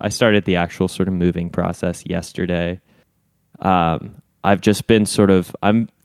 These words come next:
doing the most slow move possible. It is a super slow roll. Just, like, set up the kitchen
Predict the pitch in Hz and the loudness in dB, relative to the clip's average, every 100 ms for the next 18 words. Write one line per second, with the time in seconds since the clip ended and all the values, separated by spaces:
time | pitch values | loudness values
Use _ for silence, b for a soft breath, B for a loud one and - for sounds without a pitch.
0 | _ 107 101 95 87 92 92 - - 92 | _ 2 2 0 0 0 -2 -8 -4 0
1 | 92 90 87 87 92 - 90 85 - - | 0 0 -2 -2 -4 -4 -4 -2 -6 -2
2 | 98 110 - 92 85 85 92 - 90 - | -2 -2 -4 -4 -4 -6 -6 -6 -8 -4
3 | 92 92 90 90 92 110 - 92 - 87 | 2 4 4 4 2 0 -2 -2 0 -2
4 | - b b _ _ _ _ - - 123 | -4 b b _ _ _ _ -4 0 2
5 | 127 - - - 123 - 135 135 139 143 | 0 -2 -4 2 2 4 4 4 2 -2